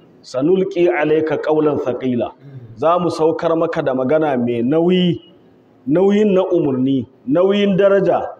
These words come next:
nauyin ɗaukaka, nauyin girma, wane nauyin saukan jirgin sama. Kuma ka san wannan titin anguwar taku da jirgin sama zai sauka jumbo irin na ɗiban alhazai, nitsewa zai yi. Wannan titin sai dai ya ɗauki mota ƙarama a kori kura, keke napep,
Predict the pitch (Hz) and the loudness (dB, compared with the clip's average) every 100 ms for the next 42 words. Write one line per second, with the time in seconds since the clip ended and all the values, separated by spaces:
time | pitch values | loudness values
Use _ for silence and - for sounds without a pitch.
0 | - 139 190 208 214 214 - - 165 - | -6 0 2 2 0 2 0 2 -2 -2
1 | 120 - _ - 139 180 180 180 165 175 | -8 -10 _ -6 0 2 2 2 2 2
2 | 175 170 156 - - - 117 131 135 160 | 2 0 -2 -8 -16 -10 -4 -2 0 0
3 | 170 175 175 180 170 131 135 127 131 123 | 2 2 4 2 0 -4 -2 -2 -2 -2
4 | 131 139 127 - - - - - - - | -4 -4 -6 -8 -16 -20 -20 -20 -20 -10
5 | 147 160 165 165 170 180 190 185 - 170 | -4 0 0 0 0 0 0 -2 -2 -2
6 | 160 147 131 135 156 147 143 - 120 120 | -2 -2 -2 -2 -2 -2 -2 -2 -2 -2
7 | 147 147 151 156 147 135 131 120 117 127 | 0 0 0 -2 -2 -2 -2 -4 -4 -4
8 | 120 156 147 139 131 139 131 127 135 139 | -2 -2 0 0 0 0 -2 -2 -2 -2
9 | 113 107 107 117 117 - - 160 175 143 | -4 -4 -4 -4 -6 -8 -2 -2 0 0
10 | 120 117 113 92 - _ _ _ _ _ | 0 0 -2 -4 -14 _ _ _ _ _
11 | _ - 131 165 120 156 156 156 113 156 | _ -8 -2 -2 -2 -2 -2 -2 -2 -2
12 | 165 165 135 120 147 160 170 170 147 127 | -2 -2 -2 -2 -2 0 0 0 -2 -2
13 | 131 156 165 143 123 123 151 143 160 165 | -2 0 0 -2 -4 -2 -2 -2 0 2
14 | 170 170 - - - - 131 151 165 156 | 2 -2 -10 -16 -10 -4 -4 0 0 0
15 | 131 156 139 | 0 -2 -2